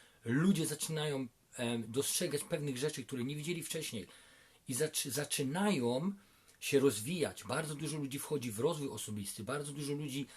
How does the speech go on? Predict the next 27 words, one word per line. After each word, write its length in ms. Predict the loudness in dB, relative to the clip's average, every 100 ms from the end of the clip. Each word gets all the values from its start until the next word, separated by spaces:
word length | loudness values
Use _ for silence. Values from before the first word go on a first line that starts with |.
| -14
zaczyna 460 | -6 -4 -2 -2 -2
trenować. 680 | -2 -2 0 0 0 -4 -10 -18 -20 -20 -20 -6
Teraz 540 | -2 0 0 -2 -4 -10 -20 _ -20 -6
ludzie 420 | 0 2 2 0
zaczynają 360 | -2 -2 -2 0
dostrzegać, 520 | 0 0 -2 -2 -4
jak 300 | -4 -4 -2
bardzo 340 | -2 -2 -2
ważny 460 | -4 -2 -2 -2 -4
jest 280 | -4 -6 -4
trening 340 | -2 0 -2
fizyczny, 680 | -6 -6 -2 -2 -2 -6 -10 -16 -20 -20 -6
jak 160 | -4
bardzo 280 | 0 -2 -2
ważne 400 | 0 0 0 -2
jest 220 | -2 -2
to, 220 | -2 -2 -2
aby, 440 | -6 -2 -2 -2 -6 _ _ -12
aby 160 | -2 -2
po 40 |
prostu 260 | 0 -2 -4
się 120 | -4
rozwijać, 580 | -4 -4 -2 -2 -4 -10 -20 -20 _ -10
bo 220 | 0 0
nie 140 | 0
tylko 400 | -2 -4 -2 -4
na, 380 | -4 -4 -2 -4